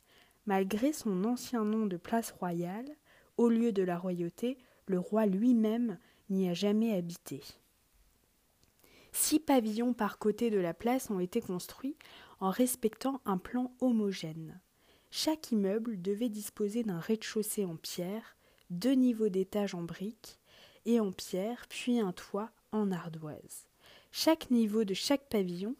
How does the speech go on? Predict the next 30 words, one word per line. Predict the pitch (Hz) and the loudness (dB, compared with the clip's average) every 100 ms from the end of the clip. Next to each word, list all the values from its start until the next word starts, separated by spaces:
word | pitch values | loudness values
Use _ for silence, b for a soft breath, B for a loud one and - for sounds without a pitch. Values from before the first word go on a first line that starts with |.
| - | -4
est | 196 - | -4 -2
éclairé | - - 202 247 | -2 -2 0 0
par | - - - | -2 -8 2
quatre | 240 - | 2 2
fenêtres. | - 180 139 - - - _ _ B B B B B | -4 -6 -6 -10 -12 -14 _ _ B B B B B
Les | 190 | 2
proportions | - 262 240 226 - 285 285 | 4 0 0 0 -2 0 2
étaient | 214 208 196 | 2 0 0
également | 185 196 208 240 | 2 0 0 -2
bien | 214 175 226 247 | -4 -2 -2 -2
précises. | - 202 - 156 147 147 - - B B B | -4 -4 -4 -6 -10 -10 -12 -14 B B B
La | 170 170 | -4 0
hauteur | 202 220 254 226 | 0 2 2 2
des | 185 180 | 0 -4
toits | - - 294 320 | -4 -6 -6 -6
devait | 180 190 185 202 | -4 0 2 2
être | 247 254 - | 2 0 -2
également | 190 180 180 208 269 B B B B | -4 -2 -2 -2 -4 B B B B
à | 175 | -2
leur | 175 165 | -2 -2
largeur | 180 196 202 214 247 269 - | -2 0 0 -2 -2 -2 -4
ainsi | 208 208 - 247 | -4 -4 -4 -6
qu'à | 185 | -6
la | 165 | -4
moitié | 175 214 220 - 254 | 0 0 -2 -4 -2
de | 190 | -2
celle | - 226 214 | -4 -2 -2
de | 185 | -2
la | 180 | -4
façade. | - 170 - 156 180 | -6 -8 -8 -10 -12